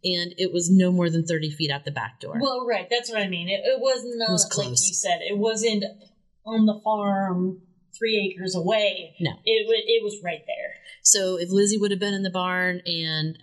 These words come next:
Speaker 1: Abby would have screamed or whatever, it's likely that Lizzie would have heard her.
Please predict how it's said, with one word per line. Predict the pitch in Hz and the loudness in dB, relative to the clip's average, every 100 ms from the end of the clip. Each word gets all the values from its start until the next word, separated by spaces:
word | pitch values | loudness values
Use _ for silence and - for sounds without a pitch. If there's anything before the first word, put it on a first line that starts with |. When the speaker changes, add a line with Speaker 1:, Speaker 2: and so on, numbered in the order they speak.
| - | -10
Speaker 1:
Abby | 165 170 | -10 -8
would | 165 165 | -4 -2
have | 160 151 - - _ _ _ - - - | 0 -2 -8 -20 _ _ _ -16 -14 0
screamed | - - 190 180 175 170 165 | 4 4 4 0 0 -2 -2
or | 151 151 | 0 2
whatever, | 151 160 160 147 143 147 - _ - | 2 2 -2 -4 -6 -8 -20 _ -4
it's | 175 185 | 0 0
likely | 170 165 180 | 0 -2 -6
that | 156 143 | -6 0
Lizzie | 160 151 | 2 4
would | 147 139 | 2 0
have | 147 | -2
heard | 151 139 | -2 0
her. | 131 143 | -2 -4